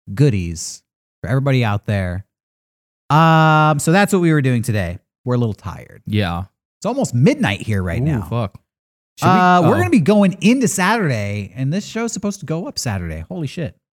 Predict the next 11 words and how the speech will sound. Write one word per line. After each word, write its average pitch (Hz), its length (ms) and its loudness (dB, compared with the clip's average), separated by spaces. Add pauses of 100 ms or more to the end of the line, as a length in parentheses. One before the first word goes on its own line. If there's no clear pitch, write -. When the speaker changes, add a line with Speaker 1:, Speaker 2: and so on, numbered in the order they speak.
(500)
Speaker 2:
We're 107 80 -4
messing 107 300 -2
up. 98 240 -4
Do 113 80 -2
you 123 40 2
wanna 208 140 4
go 175 160 4
into 220 160 2
our 147 140 2
interview? 247 480 0 (880)
Speaker 1:
Um, 226 1400 0